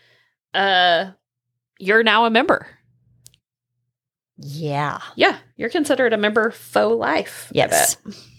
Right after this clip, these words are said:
Speaker 2: Yes. They teach its members that the integrity of the family is critical to the health of a nation. So family
Speaker 1: Okay.
Speaker 2: is important. <clears throat>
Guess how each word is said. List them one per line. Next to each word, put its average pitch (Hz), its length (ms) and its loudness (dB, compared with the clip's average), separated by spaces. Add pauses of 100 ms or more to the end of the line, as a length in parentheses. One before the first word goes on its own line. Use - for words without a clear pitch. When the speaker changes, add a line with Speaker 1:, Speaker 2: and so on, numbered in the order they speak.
(540)
Speaker 2:
Yes. - 460 -4 (1300)
They 240 180 4
teach 277 580 -2 (500)
its 240 220 0
members 247 380 -2
that 247 120 -2
the 214 100 -2
integrity 208 800 0
of 185 140 -2
the 196 80 2
family 208 420 0
is 180 140 0
critical 196 540 -2
to - 100 -8
the 180 100 0
health 175 220 -2
of 165 120 -4
a 170 80 -2
nation. 294 520 0 (800)
So 180 160 -4
family 170 320 -2
Speaker 1:
Okay. 208 60 0
Speaker 2:
is 220 180 -2
important. 226 720 -6 (1300)
<clears throat> 139 400 -8